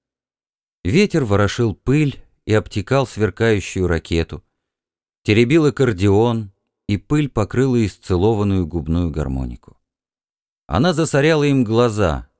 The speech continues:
и от ветра в воздухе звучала высокая певучая нота. Вдруг он стих так же неожиданно, как начался.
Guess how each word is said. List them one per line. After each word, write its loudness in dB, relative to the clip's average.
и -4
от -2
ветра 0
в -4
воздухе -2
звучала -2
высокая -2
певучая -2
нота. -2
Вдруг -2
он 0
стих -8
так 0
же -2
неожиданно, -2
как -12
начался. -10